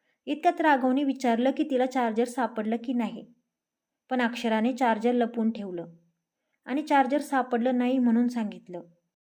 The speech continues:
तिला राघवसोबत वेळ घालवायचा होता आणि त्यासाठी तिने जे योग्य वाटलं ते केलं होतं. अक्षरा चेंज करायला गेली व नाईट सूट घालून आली. त्यात तिला थोडं अनकम्फर्टेबल वाटत होतं.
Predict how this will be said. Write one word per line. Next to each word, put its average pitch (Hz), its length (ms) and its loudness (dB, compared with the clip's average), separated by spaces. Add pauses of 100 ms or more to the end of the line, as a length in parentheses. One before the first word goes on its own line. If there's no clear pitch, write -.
(480)
तिला 320 220 0
राघवसोबत 254 680 2
वेळ 247 200 6
घालवायचा 202 480 -4
होता 175 420 -10 (880)
आणि 220 180 2
त्यासाठी 240 460 0
तिने 247 300 2
जे 262 160 0
योग्य 247 340 0
वाटलं 254 360 0
ते 285 60 -4
केलं 214 300 -2
होतं. 190 320 -10 (920)
अक्षरा 320 360 0
चेंज 302 320 -2
करायला 226 340 0
गेली 185 480 -10 (380)
व 247 80 -4
नाईट 269 300 2
सूट 320 220 -2
घालून 220 340 -2
आली. 180 240 -8 (840)
त्यात 233 220 2
तिला 269 220 2
थोडं 247 240 2
अनकम्फर्टेबल 269 760 2
वाटत 240 320 0
होतं. 180 240 -12